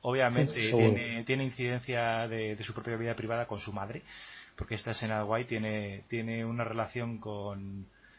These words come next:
Speaker 1: con Edward Derby, más que de, de mujer y esposo, más es como de madre y de hijo, <laughs> casi. Eh,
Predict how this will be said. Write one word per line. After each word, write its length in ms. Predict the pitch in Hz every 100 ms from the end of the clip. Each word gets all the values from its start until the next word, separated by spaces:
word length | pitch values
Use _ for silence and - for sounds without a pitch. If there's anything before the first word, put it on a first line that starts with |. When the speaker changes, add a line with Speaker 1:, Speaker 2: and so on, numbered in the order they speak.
| -
Speaker 1:
con 240 | - 107 110
Edward 300 | 107 113 110
Derby, 320 | 117 117 127
más 240 | 117 117
que 120 | -
de, 460 | 120 120 117 117 113
de 280 | 104 117 113
mujer 580 | 110 107 104 110 120 113
y 60 |
esposo, 600 | 113 - 123 - 131 127
más 240 | 113 107 104
es 260 | - 113 110
como 240 | 117 117
de 100 | 104
madre 300 | 92 110 95
y 100 | 95
de 100 | 90
hijo, 200 | 98 85
<laughs> 20 |
casi. 220 | 87 - - - - - - -
Eh, 120 | 107